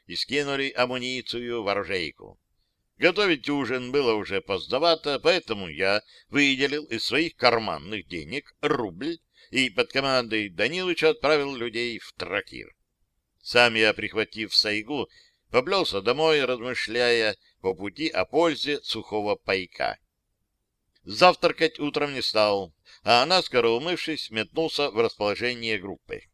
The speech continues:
Так, судя по запаху, исходившему от моих подчинённых, рубля им вчера хватило не только на закуску. Отдохнули ребята. Ну, ну что же, есть время разбрасывать камни,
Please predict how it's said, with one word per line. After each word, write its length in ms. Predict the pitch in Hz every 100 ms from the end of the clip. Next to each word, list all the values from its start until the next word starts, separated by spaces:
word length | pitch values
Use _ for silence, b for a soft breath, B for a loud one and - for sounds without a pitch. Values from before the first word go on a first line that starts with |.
| _ _ _ _ _ _
Так, 720 | 107 117 107 107 104 104 110 _ _ _ _ _ _
судя 460 | - 135 160 -
по 200 | - 120
запаху, 640 | 90 87 78 90 - 123 135 _ _
исходившему 880 | - - 120 135 170 - 147 135 110
от 180 | 113
моих 380 | 101 110 135 143 _
подчинённых, 1040 | 127 - - 127 123 92 73 85 147 - _ _ _ _ _
рубля 500 | - 214 196 190 185
им 80 | 175
вчера 320 | - 165 170
хватило 500 | - 156 160 170 170
не 160 | 170 170
только 440 | 165 151 139 160
на 120 | 160
закуску. 720 | 143 165 - 139 - - 92 - _ _ _ _ _ _ _ _
Отдохнули 800 | 120 151 180 160 147 147 147 143
ребята. 1000 | 143 139 135 135 131 123 127 123 127 135
Ну, 200 | 175 233
ну 200 | 233 247
что 260 | - 180 113
же, 180 | 80 90
есть 320 | 156 202 -
время 300 | 175 196 180
разбрасывать 560 | 147 120 175 - 120
камни, 420 | - 147 160 85